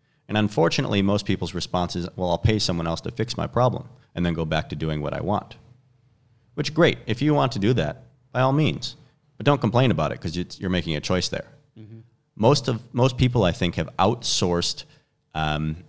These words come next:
Speaker 1: any knowledge of their own body. And they'd, and if you change your focus a little bit, change your perspective a little bit and think, "No, I want to learn to understand how to manage these things as they come up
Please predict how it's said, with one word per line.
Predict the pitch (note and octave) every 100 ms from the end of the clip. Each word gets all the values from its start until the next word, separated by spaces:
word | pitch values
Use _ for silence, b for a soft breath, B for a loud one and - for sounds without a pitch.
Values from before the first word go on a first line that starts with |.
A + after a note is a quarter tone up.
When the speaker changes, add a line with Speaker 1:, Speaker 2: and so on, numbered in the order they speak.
| _ G2+
Speaker 1:
any | A2 G2
knowledge | F#2+ G2+ G2 F2+
of | D#2+
their | E2+
own | E2+ E2
body. | D#2+ E2 D#2 B1 - _ _ _ _ _ _ _ _ _ _ _ _ _ _ _ -
And | F#2+
they'd, | F#2+ - -
and | F#2 F2 - -
if | D3+ -
you | C3 A2+ A2
change | - C3 C#3+ C3
your | A#2+
focus | A#2+ A#2 A#2 -
a |
little | F#2+ F2+
bit, | F#2+ -
change | B2 C3
your | D3
perspective | - G2+ G#2+ -
a | F2
little | E2 D#2+
bit | E2+
and | F2+
think, | F2+
"No, | A2+ D#3 A2
I | F2+
want | A#2 C3
to | A#2+
learn | G#2 A#2 A#2 F2+ C3 - B B -
to | -
understand | A#2 G#2+ - G2+
how | - - B2
to | C3 A#2+
manage | G#2+ G#2+ G#2+ G2
these | F#2+ F2+
things | - F#2 F2
as | - F#2 F#2+ F2
they | F2
come | E2 E2+ E2+
up | A2 - -